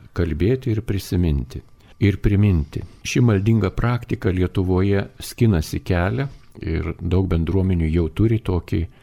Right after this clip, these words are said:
nuostabų vietos, laiko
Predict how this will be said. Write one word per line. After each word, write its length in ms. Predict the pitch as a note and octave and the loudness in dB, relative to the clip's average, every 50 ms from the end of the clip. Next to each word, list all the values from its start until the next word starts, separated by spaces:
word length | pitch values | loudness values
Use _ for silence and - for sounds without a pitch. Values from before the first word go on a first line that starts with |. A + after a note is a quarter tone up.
| - - _ - - F2+ | -20 -20 _ -4 0 0
nuostabų 600 | E2 D#2+ - - - G#2+ G2 F#2+ F#2+ F#2+ E2+ D#2 D#2 D#2 - - - - - - - - - - | 0 0 -2 -4 -2 -2 0 0 0 0 0 0 0 -2 -6 -12 -20 -20 -20 -20 -20 -18 -12 -6
vietos, 560 | E2 E2+ F2+ G#2+ A#2 A2+ A#2 A#2 G2 F#2 - - - - - - - - - - | -2 2 2 2 2 2 0 -4 -4 -4 -6 -10 -16 -16 -18 -20 -20 -20 -10 -4
laiko 600 | E2+ E2 F2 G#2 A#2 A#2+ A#2 A2+ - - G2+ | -2 2 4 4 4 4 2 0 -2 0 0